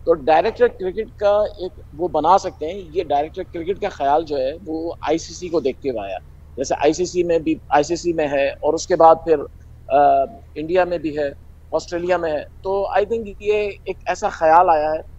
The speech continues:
कि ऐसा होना चाहिए। प-, देखिए, पहले भी ऐसा कुछ होता ही रहा है। Cricket कम-, कमेटी बनाई गई थी, वसीम अकरम थे उसमें और फिर उसके बाद वसीम अकरम उससे, अ,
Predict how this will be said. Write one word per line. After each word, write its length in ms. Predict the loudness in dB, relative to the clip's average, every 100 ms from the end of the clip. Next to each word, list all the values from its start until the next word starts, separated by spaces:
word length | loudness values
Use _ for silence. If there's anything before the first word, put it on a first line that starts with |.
| -14
कि 60 | -6
ऐसा 220 | -4 -2
होना 200 | -2 -2
चाहिए। 200 | -4 -4 -6 -10
प-, 80 | -6
देखिए, 160 | -6 -4
पहले 300 | 0 2 2
भी 160 | 0
ऐसा 180 | -2 -2
कुछ 200 | -4 -6
होता 200 | -6 -2
ही 80 | -2
रहा 140 | -4
है। 80 | -10 -16 -20 -12
Cricket 280 | -6 -2 -2
कम-, 460 | -2 -6 -8 -12 -4
कमेटी 300 | -2 0 0
बनाई 300 | 2 2 0
गई 160 | -2 -6
थी, 180 | -10 -16 -20 -6
वसीम 300 | -2 0 0
अकरम 280 | 0 0 -2 -4 -16 -20 -20 -6
थे 100 | 0
उसमें 440 | 2 0 -4 -4 -2
और 120 | -4
फिर 160 | -4 -6
उसके 300 | -4 0 6
बाद 240 | 6 6
वसीम 220 | 0 -6 -6
अकरम 260 | -4 -6
उससे, 200 | -6 -6
अ, 120 | -6